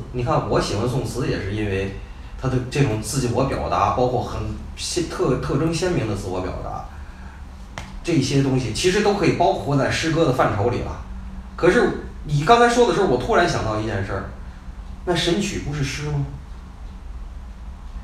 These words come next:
《荷马史诗》不是诗吗？他们可承载的可不是自我表达，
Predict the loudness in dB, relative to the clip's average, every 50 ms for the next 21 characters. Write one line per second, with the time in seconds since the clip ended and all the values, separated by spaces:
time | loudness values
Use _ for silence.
0 | -12 -12 -10 -4 2 4 6 8 8 8 8 6 4 2 2 2 0 0 2 2
1 | 2 2 2 0 0 0 0 0 0 0 -2 -4 -10 -10 -12 -14 -14 -12 -6 4
2 | 8 8 10 10 8 6 4 4 4 2 2 2 2 2 4 6 6 6 6 4
3 | 2 2 0 0 2 2 2 2 0 -2 -2 0 0 0 0 -2 -4 -4 -6 -6
4 | -6 -8 -8